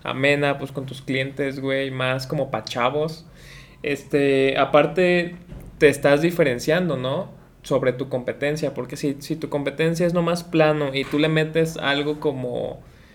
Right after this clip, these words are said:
un personaje cagado, no sé, pues como que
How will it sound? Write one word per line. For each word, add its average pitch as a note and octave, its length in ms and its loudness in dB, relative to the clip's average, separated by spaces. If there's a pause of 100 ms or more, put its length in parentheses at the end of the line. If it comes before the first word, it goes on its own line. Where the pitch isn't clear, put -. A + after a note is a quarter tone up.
(380)
un C#3+ 240 0
personaje C3+ 640 4
cagado, C3 560 4
no C3+ 160 -2
sé, C#3+ 400 0
pues D3 140 -8
como B2+ 240 -8
que C3 120 -2